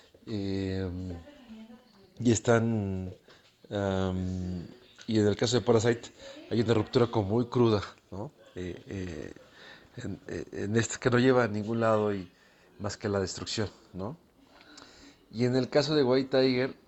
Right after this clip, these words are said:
como que se lleva el discurso del, del aspiracionismo, de la aspiración, de, de salir adelante, del échale ganas,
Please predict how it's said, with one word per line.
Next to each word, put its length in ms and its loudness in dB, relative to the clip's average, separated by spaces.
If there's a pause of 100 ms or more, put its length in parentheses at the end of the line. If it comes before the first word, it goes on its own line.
como 280 -10
que 80 -16
se 160 -12
lleva 340 0
el 140 -2
discurso 580 -2
del, 460 -2 (800)
del 360 2
aspiracionismo, 1200 -2
de 120 0
la 80 -2
aspiración, 800 -2
de, 220 -2
de 160 -4
salir 280 0
adelante, 480 4
del 160 2
échale 240 -4
ganas, 460 -4